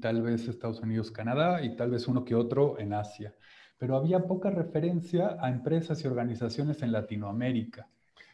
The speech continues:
Y eso me llamaba mucho la atención, eh, y, y fue algo que motivó esta iniciativa que se llama Reimagina veinte treinta. La otra motivación fue que encontraba que mucho del contenido de estos modelos, hablando de sociocracia, holocracia,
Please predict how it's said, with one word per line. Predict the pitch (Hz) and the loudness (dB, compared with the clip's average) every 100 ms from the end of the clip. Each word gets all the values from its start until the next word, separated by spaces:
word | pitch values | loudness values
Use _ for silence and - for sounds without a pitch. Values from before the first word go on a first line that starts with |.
| _ | _
Y | 110 110 | -6 0
eso | 120 120 - 131 | 0 -2 0 2
me | 117 | 2
llamaba | 110 110 131 131 | 2 4 4 4
mucho | 131 127 143 | 2 0 -2
la | 139 | -2
atención, | - 147 147 - _ - - 165 180 233 233 - - _ _ | 0 0 0 -4 _ -18 -2 2 4 4 2 -6 -20 _ _
eh, | 113 104 101 98 98 98 98 _ _ _ _ | -14 -12 -12 -14 -18 -20 -20 _ _ _ _
y, | 110 104 117 | -12 -8 -8
y | |
fue | 110 123 | -2 0
algo | 120 120 | 2 2
que | 107 | 2
motivó | 110 110 117 113 135 | 0 0 -2 2 4
esta | 135 - - _ - | 4 2 -10 _ -4
iniciativa | 113 107 113 113 120 120 | -2 0 -2 2 2 2
que | |
se | - 117 | -2 -2
llama | 113 117 | 0 0
Reimagina | 107 101 95 113 107 104 | 0 -2 -6 -6 -4 -4
veinte | 101 98 | -6 -8
treinta. | 104 104 104 123 | -12 -14 -2 2
La | 135 | 6
otra | 165 165 190 185 | 4 4 2 4
motivación | 175 - 160 151 180 170 | 2 2 2 2 2 2
fue | 170 | 0
que | 180 | 0
encontraba | 180 156 151 160 160 | 0 2 4 4 4
que | 147 | 2
mucho | 156 165 165 | 2 2 2
del | 151 143 | 2 2
contenido | 143 127 135 135 165 160 135 165 139 | 0 0 0 2 4 4 4 2 0
de | 117 | -4
estos | - 131 | -2 0
modelos, | 127 120 139 127 143 - | 0 2 2 4 0 0
hablando | 101 110 117 113 | -4 0 0 -2
de | |
sociocracia, | 107 107 - 123 127 123 113 | -6 -10 -2 2 2 0 -4
holocracia, | 110 110 127 160 | -4 -4 -4 -4